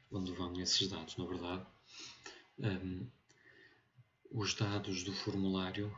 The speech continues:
através do método post, portanto, quando o request H T T P é post, vão no próprio corpo do pedido. Eh, e vão aqui, eh,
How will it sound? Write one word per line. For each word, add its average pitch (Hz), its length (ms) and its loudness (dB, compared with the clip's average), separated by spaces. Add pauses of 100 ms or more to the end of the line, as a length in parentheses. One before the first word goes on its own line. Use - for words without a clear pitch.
(140)
através 104 340 4
do 104 80 0
método 98 380 2
post, - 420 2
portanto, - 300 -6
quando 92 440 0 (460)
o - 40 -4
request - 680 0
H 87 140 0
T 87 120 -4
T 95 100 -8
P 85 220 -2
é 82 40 -4
post, - 560 0 (580)
vão 110 240 2
no 120 160 8
próprio 113 320 4
corpo - 420 6 (380)
do 98 180 -2
pedido. - 400 0 (800)
Eh, 95 260 2
e 110 100 4
vão 113 180 6
aqui, 107 500 2 (1500)
eh, 101 300 4